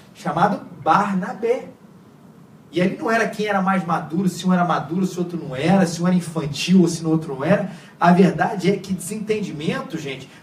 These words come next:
não há chancela pra isso, mas acontece com gente madura e acontece com gente imatura. Acontece com gente nova na fé, com gente antiga na fé, gente com conquista, gente sem conquista. Que realmente pra tá de pé num relacionamento,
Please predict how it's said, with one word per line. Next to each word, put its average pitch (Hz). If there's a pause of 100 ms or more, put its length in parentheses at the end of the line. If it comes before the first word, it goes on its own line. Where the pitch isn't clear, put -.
não 180
há 202
chancela 185
pra 165
isso, 185
mas 220
acontece 208
com 220
gente 165
madura 180
e -
acontece 220
com 220
gente 220
imatura. 247 (500)
Acontece 196
com 208
gente 190
nova 175
na 196
fé, 208
com -
gente 214
antiga 233
na 214
fé, 208
gente 190
com -
conquista, 190
gente 185
sem 208
conquista. 185 (1160)
Que 190
realmente 226
pra 208
tá 226
de 190
pé 170
num 165
relacionamento, 170